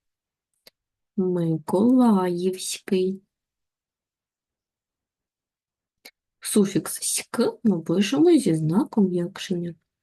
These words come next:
Беремо простий олівчик і позначаємо наш суфікс "ськ". Далі наступне слово "калуш".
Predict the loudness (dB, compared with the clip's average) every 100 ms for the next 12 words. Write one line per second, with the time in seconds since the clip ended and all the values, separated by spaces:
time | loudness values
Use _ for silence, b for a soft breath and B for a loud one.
0 | _ _ _ _ _ _ _ _ _ 2
1 | 4 6 4 2 0 -2 -2 -4 -2 -2
2 | 0 -2 -2 -6 -6 -8 _ _ _ _
3 | -4 -2 2 2 2 0 -2 -4 -2 -2
4 | 0 0 0 -2 -6 -4 -2 -4 -4 -10
5 | -10 -8 -8 -2 0 0 -2 _ _ _
6 | _ _ _ _ _ _ _ _ _ _
7 | _ _ _ _ _ _ _ _ _ -2
8 | 0 0 0 0 -2 -2 -2 0 0 -2
9 | -6 -6 -4 -4 -4 -2 2 4 4 2
10 | 0 -2 -6 -10